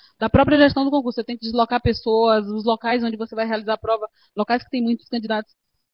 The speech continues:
Então, em princípio, a nossa ideia é que a gente comece a dar visibilidade aos nossos campi, comece a fazer concurso nos nossos campi, distribuídos nos três campi,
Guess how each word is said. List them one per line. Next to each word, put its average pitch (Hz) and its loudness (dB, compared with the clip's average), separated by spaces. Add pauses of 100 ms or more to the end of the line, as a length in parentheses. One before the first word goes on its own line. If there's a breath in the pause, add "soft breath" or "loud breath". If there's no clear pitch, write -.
(120)
Então, 254 0
em 302 6
princípio, 269 2
a 254 4
nossa 240 0
ideia 226 -2
é - -4
que - -2
a 247 2
gente 240 0
comece 240 0
a 240 2
dar 233 4
visibilidade 226 2
aos 226 6
nossos 220 -2
campi, 220 -2
comece 220 0
a 220 -6
fazer 214 2
concurso 214 0
nos 220 2
nossos 214 0
campi, 220 2
distribuídos 214 -2
nos 220 -8
três 202 -8
campi, 233 -4